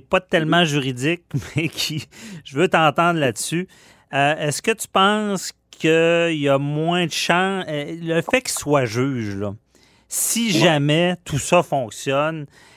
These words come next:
Speaker 1: est-ce que, euh, ça peut amener un cynique dans la société, euh, du cynisme, pardon, dans la société ?
Speaker 2: Ben,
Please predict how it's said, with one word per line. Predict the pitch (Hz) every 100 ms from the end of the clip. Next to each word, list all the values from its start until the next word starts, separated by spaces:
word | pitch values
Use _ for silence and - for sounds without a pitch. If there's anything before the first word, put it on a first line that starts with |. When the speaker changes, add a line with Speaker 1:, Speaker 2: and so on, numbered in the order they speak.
| _ -
Speaker 1:
est-ce | 139 131 -
que, | -
euh, | 214 226 214 147
ça | 135 151
peut | - 170
amener | 156 170
un | 185
cynique | 147 - 165 165 180 151
dans | 127
la | 117
société, | 120 107 123 107 - 110
euh, | 120 110
du | 110
cynisme, | - 185 175 151 -
pardon, | - 104 113
dans | 117
la | 104
société ? | - 104 - 90 - _ - - - - - - - - - - - -
Speaker 2:
Ben, | 160 165